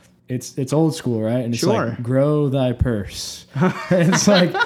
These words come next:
Speaker 1: I can't remember. I wish I had all the rules.
Speaker 2: Yeah.
Speaker 1: Uh, maybe I can look 'em up, but it,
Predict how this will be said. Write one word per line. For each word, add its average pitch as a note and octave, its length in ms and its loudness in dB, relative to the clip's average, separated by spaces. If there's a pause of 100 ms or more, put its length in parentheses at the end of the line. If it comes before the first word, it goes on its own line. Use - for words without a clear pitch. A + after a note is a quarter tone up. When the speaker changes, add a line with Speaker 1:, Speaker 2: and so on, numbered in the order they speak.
(220)
Speaker 1:
I G3 100 4
can't A3+ 240 4
remember. G3 300 4
I F3 120 4
wish F#3+ 160 2
I F3+ 60 4
had F3+ 180 2
all E3+ 120 2
the D#3 120 2
rules. D3 640 0
Speaker 2:
Yeah. B2+ 300 2
Speaker 1:
Uh, B2 60 0
maybe C#3 240 2
I C#3+ 60 2
can C3+ 180 0
look C3+ 160 0
'em B2+ 100 0
up, A2+ 240 -2
but A2+ 280 -2 (840)
it, C3+ 80 -2